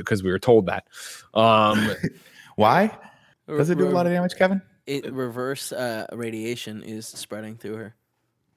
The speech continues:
Speaker 2: Ah.
Speaker 3: I, I
Speaker 1: Which
Speaker 3: don't
Speaker 1: really means
Speaker 3: understand
Speaker 1: that it's
Speaker 3: a hundred percent.
Speaker 1: leaving her. It's, it's taking all the radiation out of her body.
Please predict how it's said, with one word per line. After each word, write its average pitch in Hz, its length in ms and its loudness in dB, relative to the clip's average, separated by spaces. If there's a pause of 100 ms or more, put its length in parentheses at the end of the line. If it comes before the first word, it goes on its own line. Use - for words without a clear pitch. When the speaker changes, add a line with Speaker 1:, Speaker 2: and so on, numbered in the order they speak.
(460)
Speaker 2:
Ah. - 260 -4 (200)
Speaker 3:
I, 120 220 -2
I 135 100 0
Speaker 1:
Which - 100 -14
Speaker 3:
don't 160 180 4
Speaker 1:
really 131 120 8
means 117 140 6
Speaker 3:
understand 110 260 2
Speaker 1:
that 107 160 6
it's 104 40 6
Speaker 3:
a 117 40 -8
hundred 107 160 0
percent. 113 200 4
Speaker 1:
leaving 87 160 0
her. 73 200 -6 (1000)
It's, - 200 -16
it's - 340 -6
taking 104 280 0
all 95 120 2
the 98 60 2
radiation 95 460 0
out 92 160 0
of 90 80 -8
her 85 120 -10
body. - 300 -14